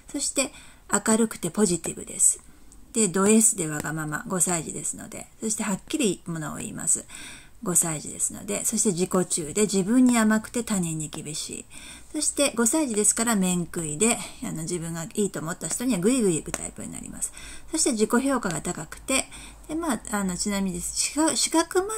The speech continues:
ニアの人結構多いです。乾空房の。あの、この女性が資格をたくさん持ってるなんて、ウィキペディアに書いてありましたけれども。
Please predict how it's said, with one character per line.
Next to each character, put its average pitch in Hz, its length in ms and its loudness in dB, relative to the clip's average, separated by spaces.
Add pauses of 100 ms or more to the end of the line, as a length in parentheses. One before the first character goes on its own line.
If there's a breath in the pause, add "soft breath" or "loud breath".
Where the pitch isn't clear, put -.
(140)
ニ 277 80 4
ア 202 140 4
の 170 300 -2 (340)
人 208 160 -2
結 262 260 -4
構 175 200 0
多 170 80 0
い 156 40 -2
で 147 100 -4
す。 165 120 -2
乾 185 240 4
空 180 220 -2
房 147 160 -10
の。 - 160 -14 (720 loud breath)
あ 202 80 -2
の、 208 100 -2
こ 269 160 2
の 277 140 4
女 254 160 4
性 247 360 4
が 226 320 4 (720)
資 - 140 2
格 226 340 4
を 202 80 2
た 190 140 0
く - 80 0
さ 190 180 4
ん 175 80 0
持 180 80 0
っ 185 80 -6
て - 120 -10
る - 120 -12
な - 120 -10
ん - 40 -14
て、 - 140 -10
ウ - 20 -6
ィ 160 80 -6
キ 175 120 -2
ペ 165 180 -4
デ - 100 -8
ィ - 40 -10
ア - 20 -12
に - 160 -10
書 - 80 -8
い 175 60 -10
て - 80 -12
あ - 20 -16
り - 80 -16
ま - 120 -14
し - 80 -8
た - 60 -18
け - 80 -16
れ - 60 -16
ど - 60 -14
も。 - 160 -10